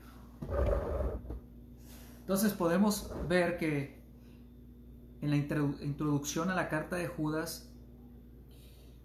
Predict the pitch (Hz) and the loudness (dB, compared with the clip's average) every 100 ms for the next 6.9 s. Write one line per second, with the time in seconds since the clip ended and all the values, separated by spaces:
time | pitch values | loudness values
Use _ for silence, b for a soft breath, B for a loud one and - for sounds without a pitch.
0 | - - - - - - 127 127 143 156 | -18 -18 -18 -18 -16 -6 -2 0 2 4
1 | 170 147 147 147 - 127 - - 139 143 | 4 4 0 -2 -8 -10 -10 -6 0 0
2 | 139 139 135 139 135 - - - - - | 0 -2 -2 -4 -6 -12 -16 -18 -18 -18
3 | - - B B B - - - - - | -18 -18 B B B -18 -18 -18 -18 -18
4 | - - - - - - - - - - | -18 -18 -18 -18 -18 -20 -20 -18 -18 -16
5 | - - - - - - - - - 151 | -16 -18 -18 -18 -18 -16 -16 -12 -4 0
6 | 165 170 147 143 147 156 165 - - | 2 2 2 2 0 0 -2 -2 -10